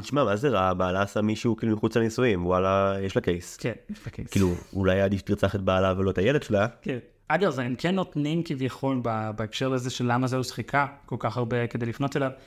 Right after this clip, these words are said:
Speaker 2: הם כאילו נותנים סיבה שרק אלים יכולים לפנות על האולימפוס, אז ברגע שהוא נלקח מהאולימפוס והתחיל לגור עם בני אדם, אז הוא לא יכול לגור באולימפוס, אבל הוא כן יוכל, ההחרגה היא אם ת-, אם תוכיח שאתה גיבור אמיתי.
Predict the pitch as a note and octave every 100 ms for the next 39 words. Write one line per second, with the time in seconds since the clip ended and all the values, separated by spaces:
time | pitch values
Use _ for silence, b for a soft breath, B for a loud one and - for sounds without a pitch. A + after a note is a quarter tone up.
0 | B B C3+ D#3 E3 E3 D#3+ D#3 D#3 D3
1 | B2+ C#3 D3 C#3 C#3+ C3+ - B2+ A#2 A#2
2 | A#2+ G#2+ G#2+ A2+ A2+ - - G#2+ G#2 A#2
3 | C3 C3 C3 A#2 A2 - _ _ _ -
4 | B2+ B2 A#2+ A2+ A2+ C3+ C3 C3 A#2 C3
5 | B2 A2+ G#2+ - - - _ - G#2+ -
6 | A#2 A2+ - B2 A#2 A2 A#2 A2 G#2+ C3
7 | A#2 A2 - _ _ _ _ _ - G#2+
8 | G2+ G#2+ G#2+ A2 G#2+ G#2 - A2 G#2+ A2
9 | G#2+ G#2+ B2+ A#2 - - - - A2 G#2+
10 | G#2+ - F#3 G3 - B2+ A#2+ - A#2+ A#2
11 | B2 F#3 F3+ B2 A#2+ B2+ B2+ - B2 A2+
12 | A#2 A2 - D3 - A#2+ A#2 A#2+ A#2+ A2
13 | - A#2 -